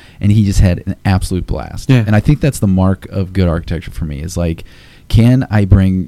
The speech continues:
Speaker 1: you know, friends who, who frankly couldn't give a shit who Langford and Moreau are,
Speaker 2: Mm.
Speaker 1: but you just see that they're having a better day, like, they're having more
Speaker 2: Yeah.
Speaker 1: fun.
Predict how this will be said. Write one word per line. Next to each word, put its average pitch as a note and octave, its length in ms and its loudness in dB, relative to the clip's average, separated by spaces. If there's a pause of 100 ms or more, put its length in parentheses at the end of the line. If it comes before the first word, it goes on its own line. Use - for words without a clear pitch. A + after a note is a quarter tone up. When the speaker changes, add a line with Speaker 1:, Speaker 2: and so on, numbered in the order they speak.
(140)
Speaker 1:
you F#2+ 80 -4
know, D#2+ 80 -6
friends G2 380 0
who, F2+ 320 2
who F2+ 280 0
frankly A2 480 -2 (240)
couldn't D3+ 200 0
give B2+ 100 4
a A2 40 2
shit G2+ 200 2
who F#2 320 4
Langford G2 300 2
and F2+ 80 2
Moreau F2+ 200 4
are, F#2+ 380 2 (100)
Speaker 2:
Mm. B2 160 0
Speaker 1:
but A2 80 6
you A2+ 80 6
just A2+ 300 2
see D3 140 4
that A2 120 2
they're F#2+ 120 2
having A#2 300 2
a G2 60 2
better G2 380 2
day, F2+ 340 -2 (100)
like, G#2 120 -2
they're A2 100 6
having A#2 220 6
more G2+ 140 6
Speaker 2:
Yeah. B2 100 4
Speaker 1:
fun. A2+ 220 2